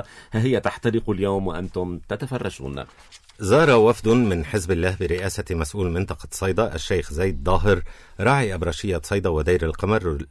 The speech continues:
Speaker 2: للروم الملكيين الكاثوليك المطران إيلي حداد في مقر المطرانية، حيث جرى البحث في الأوضاع السياسية والأمنية في لبنان والمنطقة وفي عدد من قضايا قضاء صيدا.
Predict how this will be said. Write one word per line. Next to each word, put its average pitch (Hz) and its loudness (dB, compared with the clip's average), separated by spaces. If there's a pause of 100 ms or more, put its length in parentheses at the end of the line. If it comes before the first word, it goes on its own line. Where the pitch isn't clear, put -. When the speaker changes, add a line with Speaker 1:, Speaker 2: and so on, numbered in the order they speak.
(120)
Speaker 2:
للروم 90 0
الملكيين 82 -4
الكاثوليك 92 0
المطران 90 -2
إيلي 87 -4
حداد 78 -4 (320)
في 101 -4
مقر 85 -2
المطرانية، 78 -2 (260)
حيث - -4
جرى 87 -2
البحث 85 -6
في - -12
الأوضاع 87 -4
السياسية 90 -4
والأمنية 82 -2
في - -8
لبنان 85 0
والمنطقة 82 -2 (300)
وفي 95 -2
عدد 101 0
من 98 -2
قضايا 90 2
قضاء 87 0
صيدا. 76 -4